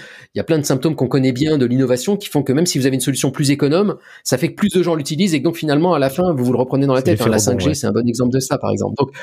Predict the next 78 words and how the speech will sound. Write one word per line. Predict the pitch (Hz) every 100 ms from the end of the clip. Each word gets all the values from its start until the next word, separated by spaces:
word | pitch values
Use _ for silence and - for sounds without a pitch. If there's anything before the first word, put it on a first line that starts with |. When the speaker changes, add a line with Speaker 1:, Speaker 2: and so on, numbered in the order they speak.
| - - -
Speaker 1:
en |
général, | 110 165 165 170
une | 139
bonne | 123 185
solution | 180 156 156
technique, | 143 143 196 202
souvent, | - 151 185
ça | 135
engendre | 131 135 131
plus | - 156
de |
consommation | 160 143 143 123 123 175
que | 139
ça | 131
n'en | 123 123
économise. | 123 131 110 92 -
Donc, | 113 _ _ -
même | 131 175
ça, | 190
je | 175
suis | -
pas | 139
sûr. | - - _ _
Mais | 127 135
même | 156 202
si | 175 - 190
elles | 143
trouvaient | - 170
des | 165
bonnes | 151
solutions, | 143 139 - 165 175 _ _
elles | -
seront | 131 165
à |
la | 151
marge | 143 147 139
et |
elles | 117
prendront | - 123 123
trop | - 131
de |
temps. | - 104 _ _ _ _ -
Donc, | 113
on |
pourrait | 113 120
se | 120
dire, | 180
d'un | 123 110
autre | 107
côté, | 113 151
bah, | 104
OK, | 90 175
on | 98
laisse | 87
tomber, | - 170 101
euh, | 85
plus | - 92
besoin | 107
de | 107
faire | 101
de |
la | 98
science | - 131 135
et | 101
de |
mettre | 104 101
du, | - 92 90
de | 101
l'argent | 101 101 110
dans |
les | 101
labos | 98 107 147
parce | -
que |
ça | 123
sert | - 120
à |
rien. | 110 104